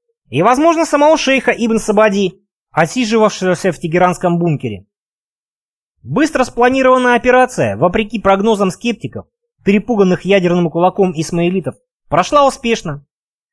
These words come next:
Спецназ высадился, захватил дворец нового аятоллы, арестовал его приближенных, а сам Ибн Сабади, если верить официальной информации, был застрелен собственной охраной. Десять лет территория Исламского Союза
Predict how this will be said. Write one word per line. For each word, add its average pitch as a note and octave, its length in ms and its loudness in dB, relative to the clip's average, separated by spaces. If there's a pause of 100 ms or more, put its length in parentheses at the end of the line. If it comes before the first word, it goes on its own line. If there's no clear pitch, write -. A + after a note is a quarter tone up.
(140)
Спецназ C#4+ 600 -2
высадился, G3 760 -2
захватил B3 500 0
дворец F#3 400 2
нового G3+ 360 2
аятоллы, D#3+ 760 0 (320)
арестовал C4 520 2
его A#3 180 4
приближенных, G3+ 760 0 (340)
а A3 160 2
сам E4 300 0
Ибн C4 220 -2
Сабади, A#3 640 0 (100)
если F#3+ 340 -2
верить G3+ 280 2
официальной F#3+ 480 0
информации, F3+ 680 -2 (320)
был E3+ 240 2
застрелен C4 500 0
собственной G3 540 0
охраной. A#2+ 520 -2 (1200)
Десять B3 480 -4
лет A#3+ 240 0
территория G3+ 500 2
Исламского F#3+ 520 -2
Союза G3 500 -4